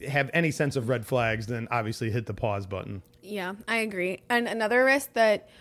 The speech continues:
Speaker 2: you should definitely be on the lookout for is before you even get down to that sexy time, um, make sure that you both are being honest about what you're looking for, whether it is just like, "Hey, let's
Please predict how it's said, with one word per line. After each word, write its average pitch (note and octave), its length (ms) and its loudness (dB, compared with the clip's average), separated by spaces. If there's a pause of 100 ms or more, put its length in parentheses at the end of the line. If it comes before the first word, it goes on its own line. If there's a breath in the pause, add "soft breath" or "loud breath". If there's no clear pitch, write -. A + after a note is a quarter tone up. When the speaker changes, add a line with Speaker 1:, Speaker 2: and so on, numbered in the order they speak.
(220 soft breath)
Speaker 2:
you G#3+ 140 -6
should G#3+ 220 -4
definitely A3 720 -2
be G#3+ 120 -4
on G#3+ 80 -2
the G3+ 60 -4
lookout G#3+ 320 0
for B3 360 4 (400 soft breath)
is G#3 240 2
before C4 460 4
you D4 180 2
even A#3 340 -2
get F#3 300 -4
down G3 460 2
to C4 100 2
that G3+ 240 4
sexy G#3+ 340 -2
time, C4+ 460 0 (420 loud breath)
um, G#3 480 4 (120)
make A#3+ 480 2
sure D4 240 0
that C#4+ 120 0
you A#3+ 140 -4
both A3 320 -2
are A#3 80 0
being G#3+ 240 -4
honest G3+ 340 -4
about A3 280 2
what G3 260 2
you're G3 180 0
looking F3+ 300 -2
for, D#3+ 220 -4
whether G3+ 640 2
it G3+ 140 -2
is C#4 300 2
just G#3+ 260 -4
like, G3+ 160 -2
"Hey, E4+ 300 -2
let's - 380 -8